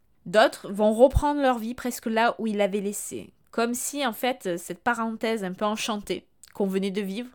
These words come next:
était finalement un incroyable souvenir dont ils se nourriront pour, euh, tenir les prochaines années. Et ce sera bien suffisant.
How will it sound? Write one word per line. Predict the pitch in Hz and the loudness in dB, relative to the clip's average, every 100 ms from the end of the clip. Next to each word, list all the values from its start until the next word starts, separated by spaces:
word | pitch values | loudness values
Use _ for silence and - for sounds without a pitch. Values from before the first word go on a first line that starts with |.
| _ - | _ -4
était | 208 196 254 262 - | -4 0 2 2 0
finalement | - 220 208 247 | -6 -4 -2 -2
un | 240 208 | 0 0
incroyable | 285 - 302 262 | 0 0 2 2
souvenir | - 254 208 175 226 - - | 0 -6 -6 -6 -8 -12 -12
dont | 185 202 | -8 -8
ils | 202 214 | -8 -10
se | - | -8
nourriront | 220 240 247 240 226 262 | -6 -4 -2 -2 -4 -8
pour, | - 196 185 | -8 -2 0
euh, | 175 | 0
tenir | 175 202 190 226 | 0 -4 -4 -4
les | |
prochaines | 208 202 - 214 190 | -6 -8 -6 -4 -4
années. | 170 165 - _ _ | -4 -8 -14 _ _
Et | - | -6
ce | - | -4
sera | - 277 | -2 -2
bien | 254 269 | -2 -4
suffisant. | - - 233 254 | -10 -12 -10 -10